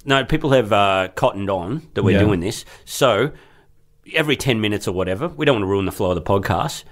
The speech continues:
Speaker 1: Mike's just gotta check his phone, and if someone's given it away, like phone hack, whatever,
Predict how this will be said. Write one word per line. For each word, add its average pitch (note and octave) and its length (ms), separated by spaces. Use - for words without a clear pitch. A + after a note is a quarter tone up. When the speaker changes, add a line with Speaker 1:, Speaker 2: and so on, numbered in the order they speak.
Speaker 1:
Mike's A2 280
just G2+ 160
gotta C#3+ 180
check B2 220
his G#2 100
phone, A#2 280
and A#2 120
if A2+ 100
someone's C3 300
given A2+ 240
it G2+ 60
away, G#2 400
like F#2+ 240
phone A2+ 320
hack, A2+ 340
whatever, G2+ 520